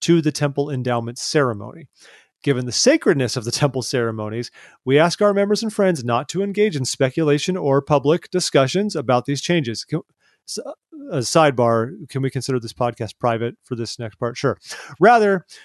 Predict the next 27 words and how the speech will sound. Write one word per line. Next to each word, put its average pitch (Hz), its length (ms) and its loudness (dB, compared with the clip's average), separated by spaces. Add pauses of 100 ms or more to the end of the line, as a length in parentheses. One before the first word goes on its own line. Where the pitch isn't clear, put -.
(140)
we 247 340 2
invite 190 380 4
church - 300 -2
members 151 360 2
to 147 140 -2
continue 208 560 0
to - 160 0
look 143 220 2
forward 131 440 2
to 156 120 -2
the 139 80 2
day 117 300 2
when 110 180 -4
they 110 80 -4
may 107 140 -6
return 160 400 -2
and 127 220 -4
fully 123 260 0
participate 113 680 -6 (400)
in 233 160 2
temple 156 320 4
work, 120 300 -2 (240)
prayerfully 123 500 0
and 113 160 -6
gratefully." 107 560 -8 (540)
Close 165 300 4
quote, - 440 -2